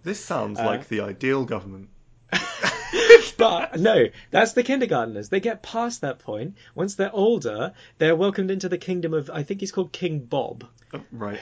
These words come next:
Speaker 1: okay.
Speaker 2: He is a kid with a si-, a bicycle helmet shaped like a crown, and he's called Bob. <laughs> And his scepter is a hockey stick, and he has a couple of sort of, uh, burly-looking security guards who wear sunglasses and stand either side of him, and he sits at the top of the climbing frame, which is his throne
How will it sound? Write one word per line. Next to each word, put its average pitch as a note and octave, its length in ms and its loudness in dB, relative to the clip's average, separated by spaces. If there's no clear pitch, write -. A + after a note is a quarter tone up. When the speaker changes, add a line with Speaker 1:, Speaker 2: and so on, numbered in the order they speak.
Speaker 1:
okay. A2+ 260 -12
Speaker 2:
He F3+ 200 -4
is A#3 120 -6
a A#3 40 -6
kid C3+ 540 0
with D3 340 -2
a C3+ 400 -4
si-, F3+ 380 -6
a F3 100 -6
bicycle E3 440 -6
helmet A2+ 420 -8
shaped D3+ 300 -4
like C#3+ 120 -14
a - 40 -20
crown, A2 480 -6
and C#3 120 -6
he's D3 120 -6
called F#3+ 200 -4
Bob. B2 300 -8
<laughs> - 60 -20
And C3 80 -8
his C3 120 -4
scepter F#3 360 -2
is F3+ 100 -2
a F#3 40 -6
hockey E3 280 -4
stick, C#3 420 -8
and C#3+ 100 -4
he D3+ 80 -2
has E3+ 160 -4
a F3+ 60 -4
couple F#3 320 -2
of D#3 100 -2
sort D#3+ 240 -2
of, C#3+ 180 -2
uh, C3 380 -2
burly-looking D3+ 680 -2
security C#3+ 540 -4
guards A2+ 360 -6
who B2 100 -8
wear B2 100 -4
sunglasses A#2+ 560 -6
and C#3 100 -12
stand A#2+ 240 -10
either C3 160 -10
side A2+ 240 -10
of G#2+ 80 -12
him, A2 160 -8
and D#3+ 100 -8
he D3+ 60 -6
sits D#3 300 -8
at D3+ 40 2
the C#3+ 80 0
top F#3+ 200 -4
of A#3+ 40 -4
the A#3 60 2
climbing E3+ 400 -4
frame, B2+ 320 -6
which - 160 -10
is B2 80 -10
his F3+ 140 -10
throne C3+ 460 -2